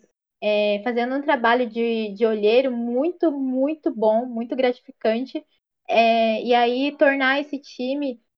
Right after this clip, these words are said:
o que ele se tornou, porque mesmo que,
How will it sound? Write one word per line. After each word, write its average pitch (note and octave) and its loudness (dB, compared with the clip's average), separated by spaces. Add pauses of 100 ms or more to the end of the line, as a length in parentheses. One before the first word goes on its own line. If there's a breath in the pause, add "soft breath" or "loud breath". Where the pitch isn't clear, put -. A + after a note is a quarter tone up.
(260)
o B3 -8
que D4+ -6
ele D#4+ 4
se - -10
tornou, C#4+ 0
porque B3+ -2 (320)
mesmo C4+ -2
que, C4+ -4